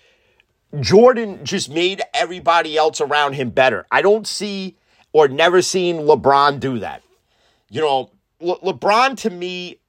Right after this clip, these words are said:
you know, and then he got called a sore loser. Now, I didn't see what happened 'cause I did switch over to when they presented the championship, you know, the Western Conference title, and Jokic wins the M V P, even though a lot of people think Jamal Murray should have won it. Um,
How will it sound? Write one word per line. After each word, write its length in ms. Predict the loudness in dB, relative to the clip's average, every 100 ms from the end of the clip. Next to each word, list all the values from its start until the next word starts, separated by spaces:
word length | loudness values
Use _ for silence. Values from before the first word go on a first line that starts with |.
| _ _ _ _
you 60 | -2
know, 100 | 0
and 160 | 0 -2
then 120 | 0
he 80 | 2
got 160 | 0
called 260 | 0 -2 -2
a 60 |
sore 320 | -4 0 2 2
loser. 360 | -2 -6 -6
Now, 160 | -2 0
I 120 | 0
didn't 160 | -2 -8
see 100 | -4
what 140 | -2
happened 360 | 2 0 -2 -4
'cause 100 | -4
I 100 | -4
did 240 | -6 -8
switch 340 | -8 -4 -2
over 320 | 0 0 -2 -4
to 160 | -6
when 220 | -4 -4
they 120 | -4 -6
presented 540 | -8 -6 -6 -6 -10
the 60 | -12
championship, 840 | -10 -10 -8 -10 -8 -4 -6 -6 _ _ -6
you 60 | -2
know, 60 |
the 40 | 2
Western 340 | 2 2 -4
Conference 440 | -2 -2 -4 -8
title, 360 | -2 0 0 0
and 120 | -2
Jokic 420 | 0 -2 -2 -6
wins 240 | -6 -6 -4
the 140 | -4
M 100 | -4
V 160 | -4 -8
P, 460 | -6 -4 -4 -6 _ _ _ -8
even 160 | 0
though 80 | 2
a 20 |
lot 220 | 4 4 2
of 80 |
people 260 | -2 -4 -2
think 280 | 0 -2 -2
Jamal 340 | -2 0 2
Murray 320 | 2 2 2
should 220 | 0 -2 0
have 100 | 0
won 220 | 0 0
it. 160 | -4 _ _ _ _ -2
Um, 400 | 2 2 2